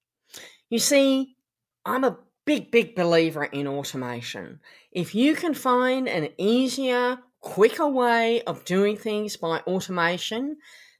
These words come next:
then that's what we should be doing. It's not about doing it the hard way.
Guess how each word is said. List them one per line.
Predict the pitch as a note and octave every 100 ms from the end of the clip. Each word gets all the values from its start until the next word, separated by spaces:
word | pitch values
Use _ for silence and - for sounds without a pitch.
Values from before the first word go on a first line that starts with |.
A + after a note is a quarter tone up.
| -
then | C#4
that's | D#4+ D4
what | D#4+ -
we | C#4+
should | - C#4+
be | C4+
doing. | A#3+ C4+ E4 D4+ C3+ - _ _ _ _ _ _ _ _ _ _ - - _ _ _
It's | G#3 G#3+ F#3
not | G#3 A#3 A#3 - -
about | G#3 G#3 G3+ G3 G3+ - _ _ _ _
doing | F#3 F#3 F3+
it | E3+ E3+ _
the | -
hard | C3+ C#3+ C#3+ C#3
way. | B2 G#2+